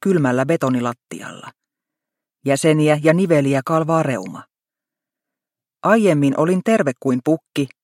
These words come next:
mutta nyt, neljäkymmentäkolmevuotiaana, olen sairas nainen. Heti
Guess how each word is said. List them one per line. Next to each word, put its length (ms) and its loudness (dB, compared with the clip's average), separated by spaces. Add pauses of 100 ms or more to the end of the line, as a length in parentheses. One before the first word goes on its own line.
(160)
mutta 260 2
nyt, 180 -2 (420)
neljäkymmentäkolmevuotiaana, 1500 0 (280)
olen 280 -2
sairas 480 -2
nainen. 480 -6 (1300)
Heti 200 0